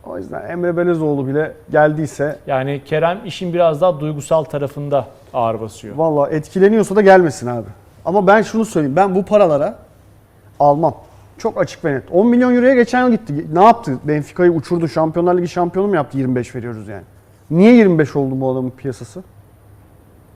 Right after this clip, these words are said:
Speaker 1: Mesela geçen yıl on milyon euro değil miydi abi? Ben mi yanlış biliyorum? Niye yirmi beş oldu?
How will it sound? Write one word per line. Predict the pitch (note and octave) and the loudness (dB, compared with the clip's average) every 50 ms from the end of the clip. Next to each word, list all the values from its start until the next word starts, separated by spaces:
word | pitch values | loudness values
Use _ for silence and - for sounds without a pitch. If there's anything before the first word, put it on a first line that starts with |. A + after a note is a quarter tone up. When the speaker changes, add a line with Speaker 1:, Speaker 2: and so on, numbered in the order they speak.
| _ _ _ _ _ _ _ _ _ _ _ _ _ _ _ _ - | _ _ _ _ _ _ _ _ _ _ _ _ _ _ _ _ -14
Speaker 1:
Mesela | B2 A2+ - B2+ A2 G2 | -14 -12 -10 -10 -6 -4
geçen | C3 D#3+ D3 - G#3+ A3 | -2 -2 2 4 4 4
yıl | A3 A3 G#3+ | 4 4 4
on | G#3 G#3 A3 | 4 6 6
milyon | A3+ A3+ G#3+ A3 A3 A3 | 6 6 6 4 4 4
euro | A3 G#3+ A3 | 4 2 4
değil | A3 A#3 A3 | 4 2 2
miydi | F3 C#3 C#3 | 2 2 2
abi? | C#3 C3 B2+ | 2 2 2
Ben | D3 E3 E3+ | 2 2 2
mi | D3+ | 0
yanlış | C#3 B2 A#2+ - - - | -2 -2 -4 -8 -10 -14
biliyorum? | A#2 A2 G2+ G2+ - _ _ _ _ - D#3+ | -14 -14 -14 -14 -16 _ _ _ _ -6 -2
Niye | E3+ G3+ B3 | 0 2 2
yirmi | B3 G3+ D3 C3+ B2+ | 4 2 2 0 0
beş | B2 - - | -2 -4 -6
oldu? | A#2+ A2 G#2+ G2+ A2 | -10 -10 -10 -12 -16